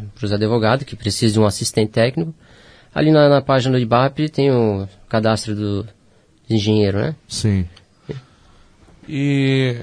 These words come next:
Speaker 2: é, a gente já tá, tá chegando nos finalmente, né? É, você tem uma, uma empresa de, de, de laudos, né? Que é a
Speaker 1: É a B K M Engenharia.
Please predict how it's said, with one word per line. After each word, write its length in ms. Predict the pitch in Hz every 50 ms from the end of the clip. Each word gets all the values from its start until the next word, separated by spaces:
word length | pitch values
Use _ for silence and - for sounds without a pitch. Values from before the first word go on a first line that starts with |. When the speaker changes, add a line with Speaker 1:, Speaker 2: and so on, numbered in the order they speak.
| - -
Speaker 2:
é, 380 | 117 113 113 113 110 107 113 117
a 40 | 120
gente 200 | 117 139 139 -
já 100 | 139 123
tá, 320 | - 131 123 120 110 98 - - - - -
tá 140 | - 117 110
chegando 540 | 101 - 113 104 117 113 110 104 101 95 90 - -
nos 160 | 110 104 95
finalmente, 640 | - - 113 110 104 95 90 98 113 131 143 135 - 98
né? 200 | 101 107 123 127 - _ _ _ _ _ _ _ _ _ -
É, 580 | 90 92 92 90 90 90 90 87 87 87 85 87 - - - _ _ _ _ _ _ _ _ _ _ _ -
você 180 | - - 135
tem 140 | 123 131 143
uma, 320 | 139 135 127 123 117 110 104
uma 180 | 107 110 110
empresa 420 | 110 104 - - 120 123 117 117 110
de, 400 | 104 107 107 104 101 95 92 87 87 - _ _ _ _ _ _ _ _
de, 920 | - 98 95 98 98 98 95 92 92 92 90 87 87 87 85 85 85 85 87
de 140 | 87 90 101
laudos, 400 | 98 104 104 113 127 123 127 107
né? 180 | 101 107 113 123 - -
Que 120 | - - 104
é 40 | 101
a 300 | 104 104 110 131 147 135 - - _ _ _ _
Speaker 1:
É 120 | - 120 113
a 100 | 110 107
B 200 | 104 104 131 147
K 200 | 143 - 131 120
M 200 | 123 135 139 127
Engenharia. 560 | 113 104 120 113 110 104 101 92 95 101 101